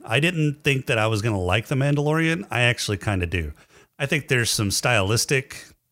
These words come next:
um, things that, uh,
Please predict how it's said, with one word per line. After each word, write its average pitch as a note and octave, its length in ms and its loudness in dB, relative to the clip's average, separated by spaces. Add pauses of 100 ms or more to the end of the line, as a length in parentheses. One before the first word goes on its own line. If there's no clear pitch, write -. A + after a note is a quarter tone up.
(160)
um, G#2+ 560 -2
things B2 540 -2
that, A2 580 0 (120)
uh, F#2+ 680 0